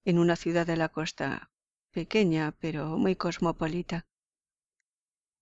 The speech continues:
Tenía vecinos de todas las nacionalidades. Yo estaba encantada con ello,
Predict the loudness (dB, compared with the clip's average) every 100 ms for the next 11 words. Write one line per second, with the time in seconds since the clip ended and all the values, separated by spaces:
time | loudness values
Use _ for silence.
0 | _ _ _ _ _ _ _ _ 2 4
1 | 4 2 -2 2 2 2 0 -2 -2 -2
2 | -4 -2 -2 -2 0 0 2 2 2 0
3 | -4 -6 -6 -10 -14 _ _ _ _ _
4 | _ _ _ _ _ _ _ _ _ _
5 | _ _ _ _ _ _ _ _ _ _
6 | _ _ _ -6 -4 -4 -6 -6 -4 -2
7 | -4 -2 -2 -2 -4 -6 -4 -4 0 2
8 | 2 -2 -6